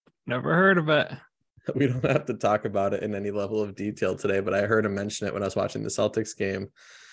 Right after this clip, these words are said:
Speaker 2: So I just Googled it 'cause they mentioned it's gonna be next week. I figured, I don't know, is everybody playing a rival or something? It's five games. They're just starting it this season, apparently. It's five games. They're gonna air 'em all next week. You have the Celtics and the Heat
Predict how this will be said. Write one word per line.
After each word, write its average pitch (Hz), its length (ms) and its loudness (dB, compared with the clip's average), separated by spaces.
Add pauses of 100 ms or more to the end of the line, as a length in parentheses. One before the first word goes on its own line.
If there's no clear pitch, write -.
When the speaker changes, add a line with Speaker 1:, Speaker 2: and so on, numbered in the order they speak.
(440)
Speaker 2:
So - 140 0
I 113 80 8
just 110 180 2
Googled 110 320 4
it 98 100 0
'cause 104 140 -4
they 110 80 2
mentioned 104 340 -2
it's 98 140 -4
gonna 101 160 0
be 104 100 2
next 101 360 -4
week. 101 340 2
I - 200 -8
figured, 98 260 0
I 101 100 2
don't 98 100 0
know, 98 120 -2
is 107 100 -2
everybody 101 340 0
playing 101 280 -2
a 95 40 -4
rival 104 320 0
or 95 120 0
something? 101 520 -4 (640)
It's - 120 -8
five 131 320 6
games. 110 600 2
They're 104 140 2
just 113 160 0
starting 107 320 4
it 110 140 -2
this 101 160 -4
season, 104 320 -4
apparently. 98 640 -4 (480)
It's - 120 -6
five 113 300 4
games. 107 400 2
They're 104 120 0
gonna 101 160 -2
air 104 240 0
'em 104 100 -2
all 104 200 0
next 104 340 -4
week. 101 320 -4
You 110 80 2
have 101 80 0
the 98 80 -2
Celtics 110 480 0
and 127 120 -2
the 127 60 -2
Heat 107 360 2